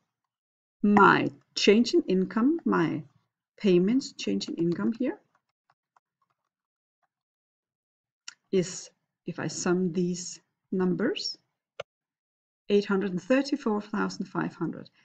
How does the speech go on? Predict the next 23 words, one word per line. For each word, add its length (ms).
Now 80
I 60
forgot 320
something. 480
It's 120
always 300
nice 260
when 120
the 80
teacher's 360
doing 260
a 40
mistake, 380
right? 260
Remember, 520
I 100
taught 340
you 120
the 100
last 260
time 220
we 80
met, 280